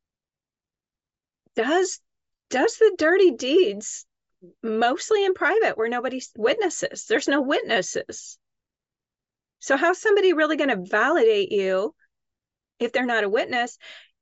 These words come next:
And a lot of people put it in the perspective of, "Oh, well, you know, breakups are hard. Yeah, it's tough. Yeah, I've had bad relationships before. They're difficult." And it feels like they're being,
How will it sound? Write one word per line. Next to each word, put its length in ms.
And 380
a 80
lot 220
of 60
people 280
put 200
it 140
in 120
the 80
perspective 720
of, 360
"Oh, 260
well, 280
you 120
know, 200
breakups 540
are 100
hard. 540
Yeah, 280
it's 220
tough. 440
Yeah, 260
I've 200
had 260
bad 240
relationships 800
before. 420
They're 180
difficult." 600
And 280
it 220
feels 240
like 120
they're 120
being, 340